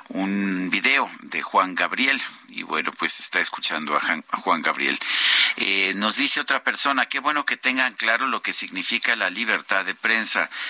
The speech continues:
Esperemos poder empujar fuerte de abajo hacia arriba para educar a los ignorantes en el poder", su amiga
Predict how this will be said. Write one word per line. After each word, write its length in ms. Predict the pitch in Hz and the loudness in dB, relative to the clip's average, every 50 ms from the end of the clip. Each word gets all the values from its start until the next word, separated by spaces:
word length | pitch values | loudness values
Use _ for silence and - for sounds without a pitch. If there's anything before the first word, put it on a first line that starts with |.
| - - - | -10 -8 -2
Esperemos 680 | 85 85 - - - 101 92 104 113 117 120 117 - | 0 0 0 0 0 0 0 0 2 2 2 2 2
poder 360 | - - 104 92 85 104 107 110 | 2 0 -2 -2 0 0 0 0
empujar 420 | 110 98 - - - - 104 98 | -2 -4 -6 -4 -2 0 0 0
fuerte 460 | - - 107 104 101 - - 110 101 | 0 0 2 2 0 0 0 -2 0
de 100 | 87 87 | 2 2
abajo 480 | 85 80 95 110 117 - - 127 127 113 | 2 2 2 2 2 0 -2 0 2 2
hacia 340 | 92 85 - - 98 90 85 | 2 4 2 2 2 0 0
arriba 360 | 78 90 117 123 120 110 98 | -2 -2 -2 0 0 0 -2
para 220 | - - 82 78 | -2 -2 -2 -2
educar 360 | 80 76 80 - - 110 107 | -2 -4 -4 -2 -2 -2 0
a 40 | 104 | -2
los 220 | 101 90 90 - 123 | 0 0 0 0 0
ignorantes 840 | 113 - - 92 85 90 87 85 85 - - - - - - - - - - - - - - - | 0 0 0 0 2 2 0 0 -2 -2 -2 0 2 2 2 0 -2 -4 -4 -4 -4 -4 -4 -4
en 220 | - - 85 85 | -4 -2 0 0
el 180 | 87 85 85 - | 0 -2 -2 -4
poder", 440 | - - 92 87 85 110 117 - | -4 -2 -2 0 2 2 2 2
su 200 | - - - 92 | 2 2 2 2
amiga 460 | 76 76 82 87 87 85 90 87 82 | 0 -2 -2 -2 -2 0 0 -2 -2